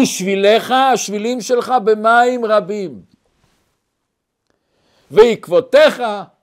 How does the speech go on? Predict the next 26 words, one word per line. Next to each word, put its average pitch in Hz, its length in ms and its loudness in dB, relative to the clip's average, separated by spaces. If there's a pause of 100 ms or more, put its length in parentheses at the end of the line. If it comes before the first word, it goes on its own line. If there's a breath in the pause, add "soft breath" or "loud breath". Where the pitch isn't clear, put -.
(1040)
לא 185 160 -18
נדעו". 117 500 -20 (560)
אנחנו 143 180 -12
לא 214 80 -2
יודעים 302 360 -2
את 285 100 -16
ה-, 185 240 -12
את - 100 -20
השבילים 101 500 -14
שלך, - 300 -20
לא 247 100 2
יודעים 320 300 -2
את - 140 -6
העקבות 262 460 -6
שלך, 160 200 -16
לא 233 160 -8
מבינים. 170 500 -12 (1800)
ואם 233 140 0
לפעמים 233 520 0
יש 254 220 -4
לנו 220 200 -8
מחשבות, 202 520 -12
"למה 240 260 -6
השם 311 240 -14
עשה 269 280 -14
לי 254 120 -18